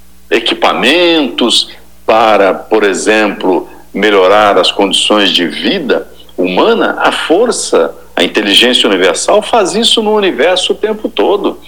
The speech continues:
E é por isso que nós temos essa capacidade, porque emanamos dela. Logo, então, é, à medida que o, a parcela da força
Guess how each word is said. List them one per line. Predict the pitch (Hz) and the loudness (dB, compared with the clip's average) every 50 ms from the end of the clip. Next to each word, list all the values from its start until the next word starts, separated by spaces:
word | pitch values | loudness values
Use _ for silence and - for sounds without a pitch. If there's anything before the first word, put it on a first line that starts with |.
| - - - - - - - - | -18 -18 -18 -20 -20 -18 -6 -2
E | 147 | -2
é | 185 | -2
por | 185 - 220 185 | 0 0 -2 0
isso | 175 - - - | 0 0 0 -2
que | - - | -2 0
nós | 302 330 320 - - | 0 0 -2 -2 -2
temos | - 180 147 123 - | -2 -2 -2 -2 0
essa | 196 196 - - 95 | -2 -2 0 -2 -2
capacidade, | - - 85 - 98 92 - - - 85 78 76 69 67 64 - - - - - | -2 -2 0 0 0 0 0 -2 -4 -2 0 2 2 2 0 -2 -4 -10 -8 -6
porque | 107 107 - - 277 330 339 - - - - - - - | -6 -4 -4 -4 -4 -4 -4 -6 -12 -20 -20 -20 -10 -4
emanamos | - 131 123 123 131 131 139 160 196 220 220 | -2 0 0 2 2 2 0 0 -2 -2 -2
dela. | 214 262 285 277 196 110 - - - - - - - - | 0 0 0 2 2 0 -2 -4 -6 -14 -20 -20 -8 -4
Logo, | - 123 180 214 196 165 127 - - - - - - | -2 0 0 0 0 -2 -4 -4 -6 -12 -20 -10 -6
então, | 113 110 - - - 160 208 208 160 120 - - - - - - | -6 -6 -4 -4 -4 -2 -2 -2 -4 -4 -6 -12 -18 -20 -6 -2
é, | 120 113 120 113 110 107 104 104 101 101 98 98 107 113 - - - - - - - - - - - | 0 2 2 2 2 4 4 4 4 4 4 2 2 2 0 -2 -6 -14 -20 -20 -20 -20 -20 -8 -4
à | - 110 | -2 -2
medida | 104 107 101 - - 170 370 370 | -2 -2 -2 -2 -2 -2 -2 -4
que | - 370 349 - - - - 143 120 87 - - - - - - - - - - - - - - - - - - - - - - | -4 -6 -4 -2 0 0 0 0 0 -2 -6 -8 -16 -20 -20 -20 -20 -20 -20 -20 -20 -20 -20 -20 -20 -20 -20 -20 -20 -20 -8 -4
o, | 107 98 92 90 87 85 85 80 - 73 76 - - - | -2 -2 0 0 0 0 0 -2 -2 -4 -6 -8 -12 -6
a | - 76 | -6 -6
parcela | - - 95 87 - - - - - 123 139 160 175 180 | -4 -2 -2 -2 -2 -2 -6 -4 -2 0 2 2 2 2
da | 170 160 | 0 0
força | - - - 104 95 87 - - - - - | -2 -2 -2 0 0 0 -2 -2 -4 -6 -8